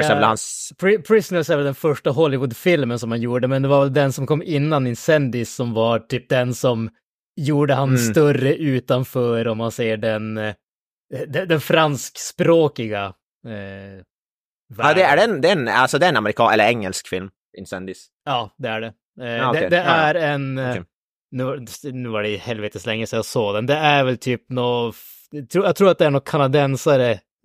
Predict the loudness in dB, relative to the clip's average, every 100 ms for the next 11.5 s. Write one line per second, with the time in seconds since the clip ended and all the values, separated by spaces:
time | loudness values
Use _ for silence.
0 | -8 -8 -8 -6 -2 0 0 -4 -8 -2
1 | 0 0 -4 2 4 4 2 2 0 -2
2 | -2 0 -2 0 0 0 -2 -2 -4 -2
3 | -2 -2 0 2 2 2 0 -2 -4 -4
4 | 0 0 -2 _ _ _ _ -2 0 2
5 | 2 2 2 0 -4 -6 -2 -2 -2 -4
6 | -6 -4 0 0 2 0 -2 -6 -2 0
7 | 0 -2 -2 -6 -4 -6 -6 -8 -6 -4
8 | -2 0 2 2 2 -2 -4 -2 0 0
9 | 0 -2 -2 -4 0 0 -2 -6 -18 -8
10 | -4 2 2 4 2 2 0 -2 -6 -12
11 | -12 -2 0 0